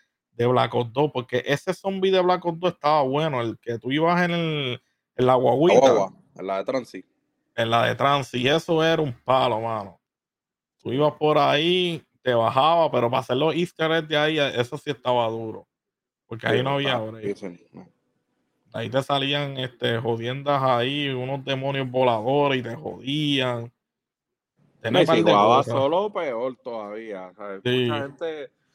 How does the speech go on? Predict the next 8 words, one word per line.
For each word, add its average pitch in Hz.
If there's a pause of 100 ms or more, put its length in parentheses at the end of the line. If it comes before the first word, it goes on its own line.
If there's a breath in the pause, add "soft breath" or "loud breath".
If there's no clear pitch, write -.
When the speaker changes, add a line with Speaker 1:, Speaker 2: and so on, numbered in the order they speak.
(220)
Speaker 2:
que 117
co-, 120
por 110
hacer 107
su 139
speedrun, 127
pues, 156
hacía, 127